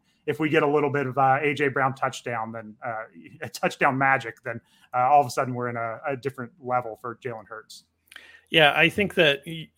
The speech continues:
Speaker 2: <laughs> this is, I mean, this is a take. I love it. I love that this is happening. Um, but you are really talking about the context and the usage from last year carrying over. So you're betting on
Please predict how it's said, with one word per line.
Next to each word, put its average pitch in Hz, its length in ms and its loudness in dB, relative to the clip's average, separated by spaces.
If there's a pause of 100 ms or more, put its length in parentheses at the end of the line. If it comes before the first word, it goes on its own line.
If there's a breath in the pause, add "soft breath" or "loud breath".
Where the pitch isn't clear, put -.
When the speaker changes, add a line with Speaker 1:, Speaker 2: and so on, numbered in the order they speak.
Speaker 2:
<laughs> - 180 -12
this 139 280 -4
is, 143 220 -4 (180)
I - 40 -6
mean, 135 160 2
this 170 180 4
is 175 140 -2
a 165 60 2
take. 127 320 2
I 131 100 8
love 139 340 4
it. 107 120 -6 (160)
I 143 80 4
love 131 320 4
that 135 140 0
this 131 200 -4
is 127 120 -6
happening. 120 500 0 (360 loud breath)
Um, 120 380 -2 (200)
but 151 180 -6
you 170 300 2
are 143 180 6
really 135 800 -4 (400)
talking 127 400 -2
about 113 540 -4
the 120 100 -10
context 117 720 -8
and 117 400 -6 (100)
the 120 80 -12
usage 117 420 -8
from 120 160 -8
last 110 340 -6
year 113 300 -4
carrying 113 360 -4
over. 127 320 0
So 120 140 -10
you're 110 120 -6
betting 120 400 0
on 113 340 -4